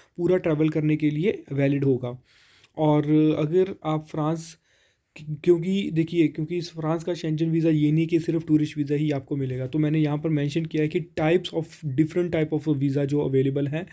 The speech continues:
अगर आप ट्रैवल करना चाहते हैं फ्रांस के अंदर तो आप ट्रैवल वीज़ा, मतलब कि टाइप सी वीज़ा अप्लाई करेंगे।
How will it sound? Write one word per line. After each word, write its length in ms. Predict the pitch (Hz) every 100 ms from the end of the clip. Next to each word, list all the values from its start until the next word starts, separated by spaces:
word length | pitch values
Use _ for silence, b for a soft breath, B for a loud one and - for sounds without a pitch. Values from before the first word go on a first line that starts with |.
| B B B
अगर 200 | 160 151
आप 140 | 156 156
ट्रैवल 280 | 143 135 156
करना 260 | 156 156 156
चाहते 280 | 156 156
हैं 120 | 160 160
फ्रांस 300 | 156 151 -
के 100 | 156
अंदर 220 | 151 151
तो 180 | 147 147
आप 160 | 147 -
ट्रैवल 320 | 135 135 165
वीज़ा, 280 | 156 151 151
मतलब 200 | 151 151
कि 120 | 151
टाइप 280 | 156 151 147
सी 260 | - 180 170
वीज़ा 240 | 160 143
अप्लाई 300 | 135 135 123
करेंगे। 400 | 123 127 123